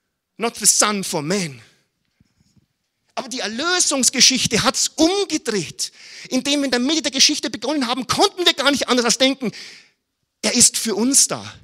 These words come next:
Jesus wird zu meinem Erfüllungsgehilfen. Jesus wird zu meinem Problemlöser. Jesus wird zu dem, den ich rausziehe als Kaninchen aus dem Zauberhut.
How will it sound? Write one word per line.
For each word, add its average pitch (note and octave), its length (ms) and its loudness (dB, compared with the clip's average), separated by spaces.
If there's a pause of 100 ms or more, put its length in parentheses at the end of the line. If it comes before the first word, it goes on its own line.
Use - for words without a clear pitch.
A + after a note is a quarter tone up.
(300)
Jesus C4+ 640 4
wird C4+ 140 -4
zu A3+ 160 0
meinem B3 600 0
Erfüllungsgehilfen. F3+ 840 -6 (160)
Jesus C#4+ 360 2
wird C4+ 120 -2
zu - 140 4
meinem D4 480 6
Problemlöser. F3+ 760 2 (200)
Jesus C4+ 400 4
wird C#4+ 160 -2
zu C#4+ 140 0
dem, D#4 520 4 (1400)
den A#3+ 100 -2
ich A#3 140 -2
rausziehe C#4 540 6
als A#3+ 160 6
Kaninchen C4 480 2
aus A#3+ 100 2
dem C4 80 -2
Zauberhut. C#4 720 -2